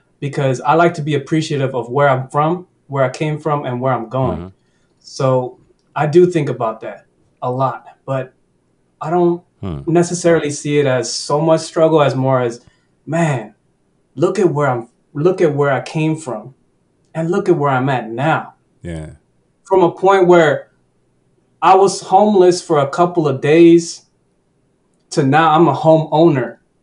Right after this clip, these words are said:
Speaker 1: My mom has never owned a house. This was an achievement not just for me, but my family.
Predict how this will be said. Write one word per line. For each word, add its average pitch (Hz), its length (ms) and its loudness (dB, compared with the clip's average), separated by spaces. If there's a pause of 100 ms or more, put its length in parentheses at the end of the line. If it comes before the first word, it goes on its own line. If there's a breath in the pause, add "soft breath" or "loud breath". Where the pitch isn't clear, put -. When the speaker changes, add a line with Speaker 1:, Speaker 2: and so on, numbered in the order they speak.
(540)
Speaker 1:
My 143 180 2
mom 175 340 6
has 147 240 -2
never 156 420 0
owned 143 240 -2
a 131 80 -4
house. 139 580 -2 (520)
This 202 260 4
was 185 160 2
an 170 60 4
achievement 170 560 2
not 156 220 2
just 160 220 -4
for 127 100 -8
me, 120 320 -4
but 131 220 -6
my 131 240 -2
family. 127 640 -6